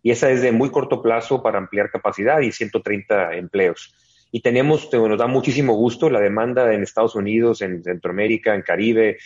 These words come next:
en México, en, en, de todo, en todo el mundo. Está creciendo la demanda para los refrigeradores que le llamamos French Door Bottom Mounts, que son los que tienen congelador abajo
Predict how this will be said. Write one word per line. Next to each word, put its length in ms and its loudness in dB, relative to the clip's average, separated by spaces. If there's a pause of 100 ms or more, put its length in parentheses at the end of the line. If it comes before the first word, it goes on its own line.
(160)
en 140 -4
México, 640 0
en, 160 -6
en, 260 -10
de 220 -6
todo, 280 2
en 140 -2
todo 160 2
el 60 0
mundo. 420 0 (240)
Está 260 -6
creciendo 600 0
la 160 2
demanda 560 0
para 240 0
los 180 -4
refrigeradores 520 -2
que 100 -2
le 60 2
llamamos 380 -2
French 280 -2
Door 200 2
Bottom 280 0
Mounts, 260 -6
que 100 -8
son 140 -2
los 80 0
que 80 -10
tienen 220 -2
congelador 560 2
abajo 440 -2